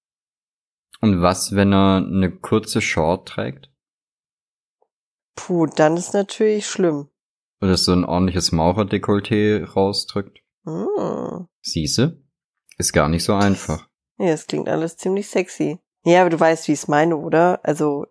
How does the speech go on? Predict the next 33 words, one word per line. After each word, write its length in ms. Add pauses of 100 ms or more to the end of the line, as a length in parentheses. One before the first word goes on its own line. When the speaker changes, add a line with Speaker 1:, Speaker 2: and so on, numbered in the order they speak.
(120)
Speaker 2:
da 380
Speaker 1:
Ja, 100
ja. 320 (340)
Ich 160
versteh's 540
halt 180
auch 320
einfach 480
nicht. 340 (720)
Oh, 240
Sarah 500
braucht 420
einen 200
kleinen 480
Schubs. 600 (280)
Ja, 140
dann 200
wischen 260
wir 60
die 120
doch 120
mal 220
weg. 220 (180)
Speaker 2:
Das 240
sind, 340
das 160
sind 160
die 80
schlimmsten 520
Nachrichten 540
bei 180
Lavu. 520 (1160)
D-, 80